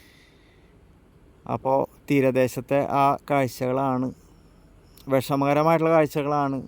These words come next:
നിങ്ങൾക്ക് മുമ്പിൽ ഞാൻ എത്തിക്കുന്നത്. നമ്മളൊക്കെ ഒരുപാട് അഹങ്കരിക്കുന്നവരാണ് എല്ലാം നേടി എന്ന് പറയുന്നത്. പ്രകൃതിയുടെ ഇത്തരത്തിലുള്ള, ഏ, പ്രകൃതിക്ഷോഭങ്ങളൊക്കെ വരുമ്പോഴാണ്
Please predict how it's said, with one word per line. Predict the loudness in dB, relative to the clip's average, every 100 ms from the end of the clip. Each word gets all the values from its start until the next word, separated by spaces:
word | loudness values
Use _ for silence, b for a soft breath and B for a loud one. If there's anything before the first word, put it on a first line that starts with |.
| -8
നിങ്ങൾക്ക് | -6 -6 -6
മുമ്പിൽ | -6 -4 -4 -2
ഞാൻ | -4
എത്തിക്കുന്നത്. | -6 -8 -10 -10 -10 -16 -20 _ _ -20 -20 -20 -20 -20 b b b b b b b b -2
നമ്മളൊക്കെ | 2 4 4 6
ഒരുപാട് | 6 6 6 4 2 -2 -10 _ _ -20 _ -20 -20 -20 -20 -10 -2 0
അഹങ്കരിക്കുന്നവരാണ് | 2 2 2 2 0 2 4 2 2
എല്ലാം | 2 0 0
നേടി | 0 0 0 -2
എന്ന് | -2
പറയുന്നത്. | -4 -4 -8 -14 -20 -20 -20 -20 -20 -20 -20 -8
പ്രകൃതിയുടെ | -6 -4 -4 -2 -2 -2
ഇത്തരത്തിലുള്ള, | -4 -4 -4 -2 0 0 -2 -8 -20 -20 -18 -10
ഏ, | -6 -4 -4 -4 -6 -10 -8
പ്രകൃതിക്ഷോഭങ്ങളൊക്കെ | -6 -4 -8 -2 0 0 0 -2 -2 -2
വരുമ്പോഴാണ് | -2 0 0 0 -2